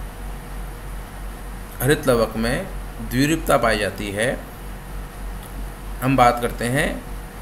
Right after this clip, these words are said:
क्रेमिनी कुल के सदस्यों में, एक बीजपत्री पादपों में। ठीक है, तो क्रेन्स प्रकार की जो एनाटॉमी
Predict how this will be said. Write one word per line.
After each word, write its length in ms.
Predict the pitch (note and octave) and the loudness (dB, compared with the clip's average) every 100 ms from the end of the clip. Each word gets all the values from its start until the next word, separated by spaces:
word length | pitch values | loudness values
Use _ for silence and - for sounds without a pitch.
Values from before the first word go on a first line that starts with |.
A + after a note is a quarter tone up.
| - | -4
क्रेमिनी 360 | - A#2+ A#2 B2 | 4 6 6 2
कुल 180 | B2+ A#2 | 2 0
के 100 | A#2+ | 0
सदस्यों 380 | A2+ G2 - G#2 | 0 0 0 0
में, 200 | B2 C#3 | -2 0
एक 280 | B2 B2 | 0 0
बीजपत्री 360 | A2+ - G2 A#2 | -2 -4 -4 -4
पादपों 480 | G2+ F2+ F#2 - F2+ | -2 -2 -2 -4 -6
में। 140 | F2 - - - - - - - | -6 -8 -10 -10 -10 -10 -8 -6
ठीक 160 | D3 | -2
है, 60 | C#3 C#3 - - - - - | -2 -2 -10 -12 -12 -12 0
तो 280 | E3+ C3 - - | 4 4 0 -4
क्रेन्स 320 | - C#3+ F3+ D#3+ | 4 6 6 4
प्रकार 340 | C#3+ C3+ C3 | 2 2 2
की 200 | C3 C#3 | 2 0
जो 120 | C3+ | 0
एनाटॉमी 460 | - A2 A#2+ A#2 | 0 2 2 2